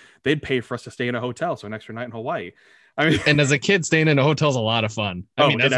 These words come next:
Speaker 1: absolutely
Speaker 2: adult,
Speaker 1: is.
Speaker 2: it's still a lot of fun.
Speaker 1: Yeah,
Speaker 2: Um,
Speaker 1: so
Speaker 2: what's the one thing you wanna do in Hawaii?
Speaker 1: I just wanna go, I wanna go to the top of Haleakala, which is the dormant volcano on Maui,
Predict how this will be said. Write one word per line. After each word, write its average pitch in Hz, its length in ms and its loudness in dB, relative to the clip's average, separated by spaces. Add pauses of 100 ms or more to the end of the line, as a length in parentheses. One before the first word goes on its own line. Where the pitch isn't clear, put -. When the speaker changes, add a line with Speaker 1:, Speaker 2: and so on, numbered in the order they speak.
Speaker 1:
absolutely 123 220 0
Speaker 2:
adult, 101 40 -2
Speaker 1:
is. 87 60 -6
Speaker 2:
it's 87 100 -10
still 107 140 -6
a 92 100 -6
lot 95 100 -6
of 98 100 -10
fun. 107 320 -6
Speaker 1:
Yeah, 104 280 -4
Speaker 2:
Um, 139 200 2
Speaker 1:
so 123 180 0
Speaker 2:
what's 165 180 0
the 180 140 2
one 143 260 2
thing 147 220 0
you 127 140 0
wanna 120 200 0
do 104 360 -2
in 95 100 -6
Hawaii? 90 420 -6 (1400)
Speaker 1:
I 110 160 -6
just 143 240 -10
wanna 127 260 -2
go, 107 480 -6
I 113 60 -6
wanna 113 220 -8
go 113 100 -6
to 107 80 -4
the 104 60 -8
top 117 400 -6 (100)
of 117 380 -8
Haleakala, 104 760 -6
which 104 220 -12
is 101 200 -10
the 104 160 -10
dormant 104 300 -10
volcano 104 480 -10
on 104 260 -12
Maui, 98 440 -8